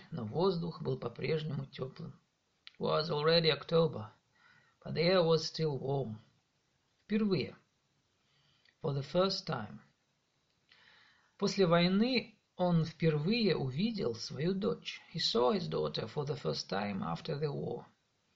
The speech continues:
Недавно, recently. Он недавно вернулся из поездки по Италии.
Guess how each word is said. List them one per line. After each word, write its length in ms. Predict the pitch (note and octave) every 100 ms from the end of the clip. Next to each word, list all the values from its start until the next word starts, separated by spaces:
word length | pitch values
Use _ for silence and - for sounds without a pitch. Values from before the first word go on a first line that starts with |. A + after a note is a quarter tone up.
| _ _
Недавно, 600 | E3 E3+ E3 C#3+ C#3 C3+ - - _
recently. 580 | D#3+ D#3+ - D3+ - - - _ _ _ _ _ _ _ _ _ _ _ _ _ _
Он 180 | F#3 G#3
недавно 560 | G3 F3+ E3+ F#3 F3 D#3+
вернулся 520 | D#3+ D#3 D#3 D3+ -
из 120 | C#3+
поездки 720 | - C3 E3+ F#3+ A3 - -
по 260 | F3+ D#3+ D#3
Италии. 720 | D3+ - B2+ A#2 A#2+ A#2 A2+